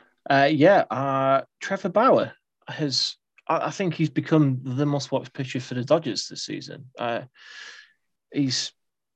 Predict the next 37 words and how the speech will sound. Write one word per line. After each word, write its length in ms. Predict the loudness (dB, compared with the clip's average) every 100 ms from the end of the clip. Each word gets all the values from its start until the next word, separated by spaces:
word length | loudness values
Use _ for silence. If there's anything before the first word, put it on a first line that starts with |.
| _ -20 -6
I 60 | 2
mean, 200 | 2 4
he, 160 | 2
I, 100 | 0 -6
I 40 | -6
think, 340 | -2 -2 -2
I 40 | -8
think 320 | 0 0 0 -6
there's 160 | -2
only 180 | 2 2
one 440 | 0 2 2 2 2
game 400 | 2 2 0 -6 -6
he's, 340 | -4 -4 -10 -16 _ _ -12
he's 160 | -8
hit 180 | -6 -2
less 220 | -2 -2
than, 100 | -2
like, 240 | -2 -4 -6
ten 240 | -4 -4
strikeouts 600 | -4 -6 -6 -4 -6 -4
in 60 | -6
a 60 |
performance, 760 | -8 -14 -6 -4 -4 -6 -10 -12
something 280 | -14 -14 -10
like 160 | -8 -4
that. 220 | -6 -6 _
He's 200 | -6 -2
incredible. 420 | 0 0 0 2 2
He's 220 | 2 6
leading 500 | 6 8 4 4 -2
the 60 | -2
National 340 | -2 -2 -4
League 120 | -2
with 100 | -2
seventy-seven 580 | -2 -2 -4 -6 -6 -6
strikes. 540 | -6 -2 -2 -2 -10 -14 _ _ _ _ _ -10
Um, 800 | -2 2 2 2 0 -2 -6 -14